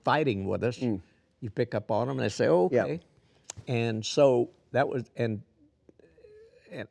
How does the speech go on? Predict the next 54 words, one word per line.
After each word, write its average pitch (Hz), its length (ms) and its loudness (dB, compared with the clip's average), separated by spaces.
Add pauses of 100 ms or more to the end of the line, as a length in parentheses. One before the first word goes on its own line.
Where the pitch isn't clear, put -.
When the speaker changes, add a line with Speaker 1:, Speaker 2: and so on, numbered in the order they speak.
Speaker 1:
I'm 127 160 -2
not, 131 200 -6
I'm 120 140 -2
not 120 180 -4
saying 113 360 -2
that 98 200 -4
we 120 220 0
started 107 500 0
that - 200 -6
trend, 139 180 -2
Speaker 2:
No. 92 240 0 (320)
Speaker 1:
but 113 120 -2
I'm 117 160 0
saying 120 360 -2
that 101 200 -6
the - 100 -8 (160)
cutting, 113 420 -2 (100)
the, 113 320 -8 (100)
the 110 120 -2
trend 123 460 0 (400)
Speaker 2:
Started 156 360 6
to 131 80 -4
take 135 300 2
off. 98 180 2
Speaker 1:
started 120 220 4
Speaker 2:
People 180 200 4
Speaker 1:
to 160 60 4
Speaker 2:
to 160 60 2
Speaker 1:
take 151 60 -2
Speaker 2:
get 135 220 4
broker. 135 420 2 (260)
Speaker 1:
The 107 140 0
softer 123 560 0
they 123 180 2
are, 120 180 4
the 110 100 -6
better. 107 320 -2 (200)
Speaker 2:
Okay. 143 320 2 (120)
Speaker 1:
That's - 220 -12
right. - 80 -8
Speaker 2:
So, 226 100 8
yeah, 190 220 8
because 175 320 4
historically, 208 880 4 (200)
uh, 135 60 -6 (140)
cu-, - 120 0 (280)
uh, 147 40 -10
cutting 160 280 2
horses 156 320 0
have 131 100 -2
been 156 180 2
pretty 135 220 0
heavy, 135 320 0
he-, 139 120 -2